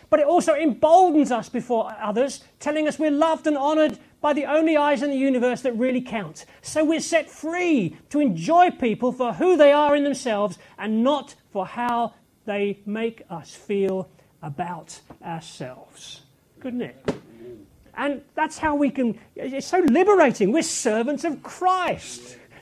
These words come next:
We're sinners saved by grace. We're not doing this for image or ego. We're doing this as followers of Jesus. And that is so liberating,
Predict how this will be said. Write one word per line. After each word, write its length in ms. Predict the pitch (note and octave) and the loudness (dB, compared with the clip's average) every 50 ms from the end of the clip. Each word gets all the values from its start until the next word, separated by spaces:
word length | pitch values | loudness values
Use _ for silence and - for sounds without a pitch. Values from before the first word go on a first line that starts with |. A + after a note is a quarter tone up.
| - _ _ _ _ | -20 _ _ _ _
We're 180 | C4 E4 E4+ | 0 0 0
sinners 520 | - - - - C4+ C#4+ E4 F4 C#4 - - - | 0 0 0 2 4 4 4 4 2 0 -8 -12
saved 400 | - - - A#3+ A#3 B3+ B3+ - | -14 -6 -2 0 0 0 0 0
by 140 | - D#4+ E4 | 0 0 -2
grace. 540 | C4 E4 E4 F4 F4+ F#4+ F#4 E4 - - - - - - _ _ | -2 -2 0 2 2 2 2 0 -4 -8 -14 -20 -20 -20 _ _
We're 100 | F#4 G4 | 4 6
not 240 | G4+ F#4 C#4+ A3+ - | 6 6 6 4 2
doing 220 | E4+ F4 F4 F4+ | 4 4 6 6
this 140 | F4+ E4 - | 4 4 2
for 200 | - F4 D#4+ C#4+ | 2 2 0 2
image 500 | - B3 D4+ E4+ E4+ E4+ E4+ E4 C4 - | 0 -2 0 2 2 2 2 0 0 2
or 220 | D#4+ D#4+ D#4+ D4+ - - | 4 4 4 4 2 0
ego. 640 | A3 B3+ C#4 C4+ G3+ C4 C4 C4+ D4 E4 F4 D#4+ D#4+ - - - - _ | 0 2 2 2 2 2 2 2 2 2 2 0 -4 -8 -18 -20 -20 _
We're 160 | - D4+ C#4+ F#3+ | 0 0 0 2
doing 360 | - D4+ F4 F#4 F#4 E4 C#4 | 4 4 4 6 4 4 4
this 360 | C4+ D4+ D4+ - - - - _ | 2 2 0 -4 -8 -12 -10 _
as 180 | C#4+ D4+ - - | -8 -6 -6 -8
followers 460 | - - D4 C#4+ C#4+ C#4 C#4+ D4 B3 | 2 4 4 6 6 4 2 2 0
of 100 | D#4+ A#3 | 0 0
Jesus. 680 | - D#4 F4+ F4+ E4 A#3 A#3+ D#3+ - - - - - _ _ _ _ - _ | 2 2 2 2 0 0 -4 -12 -14 -20 -20 -20 -20 _ _ _ _ -20 _
And 140 | - C#4 D4 | -8 -6 -4
that 200 | D#4 D#4+ D#4 - | -4 -6 -6 -6
is 160 | C#4 D4+ - - | -8 -8 -8 -8
so 200 | - C#4+ C#4+ D4+ | -6 -4 -2 0
liberating, 1000 | C#4+ C4+ C4+ D#4+ D#4+ E4+ E4+ D#4 C4+ C4 A#3 G3+ - - A3+ A3+ B3 C4+ - | 0 2 2 2 2 2 0 0 0 -2 -2 -4 -2 -2 0 0 0 -2 -4